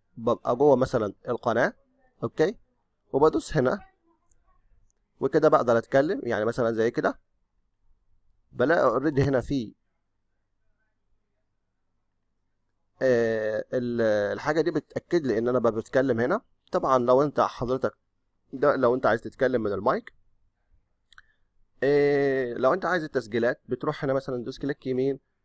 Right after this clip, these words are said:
بتلاقي بقى حاجة اسمها show contact، آه، show contact history. بتلاقي هنا الكلام، بتدوس على أي واحدة منهم بيبدأ يشوف، تشوف أنت هم قالوا إيه أو الحاجة اتسمعت إزاي.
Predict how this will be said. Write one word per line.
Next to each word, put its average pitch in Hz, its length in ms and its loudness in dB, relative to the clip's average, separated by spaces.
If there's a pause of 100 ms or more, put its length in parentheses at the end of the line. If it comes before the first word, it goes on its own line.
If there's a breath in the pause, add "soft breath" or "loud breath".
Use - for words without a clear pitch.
(340)
بتلاقي 127 280 0
بقى 120 240 2
حاجة 131 200 0
اسمها 123 340 -4
show 131 180 -4
contact، 127 460 -4 (120)
آه، 107 500 -2
show - 340 -6 (120)
contact 117 500 -4
history. 143 300 -4 (460)
بتلاقي 123 360 2
هنا 123 180 -2
الكلام، 120 380 -2
بتدوس 123 280 -6
على 110 160 0
أي 117 160 -2
واحدة 113 260 -2
منهم 143 340 -4 (460)
بيبدأ 135 280 0
يشوف، 117 240 -6 (200)
تشوف - 240 -14
أنت 117 180 -6
هم 110 260 -2
قالوا 110 280 -4
إيه 113 240 -6 (340)
أو 104 120 0
الحاجة 104 340 -6
اتسمعت 95 420 -14
إزاي. 87 200 -18